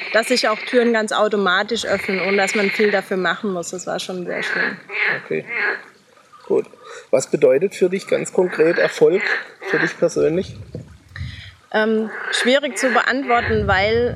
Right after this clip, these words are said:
Speaker 1: wie ich ja auch gerade gesagt habe, es einfach, einfach so passiert ist quasi. Und
Speaker 2: Mhm.
Speaker 1: ich hab, ähm, ich denke, es ist eher so eine Sache, Erfolg, ähm, hat man, weil, äh, man selber auch das ausstrahlt, was man,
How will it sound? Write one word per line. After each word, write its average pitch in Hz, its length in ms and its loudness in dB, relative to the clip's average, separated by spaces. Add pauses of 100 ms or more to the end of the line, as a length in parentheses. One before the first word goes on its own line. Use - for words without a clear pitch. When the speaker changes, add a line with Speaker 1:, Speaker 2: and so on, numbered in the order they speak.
Speaker 1:
wie 233 240 2
ich 240 60 -4
ja 220 120 2
auch 220 100 -2
gerade 214 300 0
gesagt 214 440 2
habe, 226 120 2
es 214 120 -4
einfach, 226 560 0 (340)
einfach 240 240 2
so 262 100 0
passiert 240 480 0
ist 240 220 2
quasi. 196 540 0
Und 196 260 2
Speaker 2:
Mhm. 139 80 0
Speaker 1:
ich - 100 -2
hab, 214 120 2 (220)
ähm, 208 320 2
ich - 120 -10
denke, 240 240 2
es 233 100 0
ist 240 160 0
eher 226 300 2
so 220 120 0
eine 220 200 2
Sache, 226 380 0 (520)
Erfolg, 240 500 2 (160)
ähm, 226 640 2 (540)
hat 254 200 2
man, 277 280 0
weil, 240 600 2 (160)
äh, - 440 -2
man 233 180 0
selber 240 360 2
auch 233 140 -2
das 220 220 0 (100)
ausstrahlt, 220 1000 0
was 220 180 0
man, 214 540 2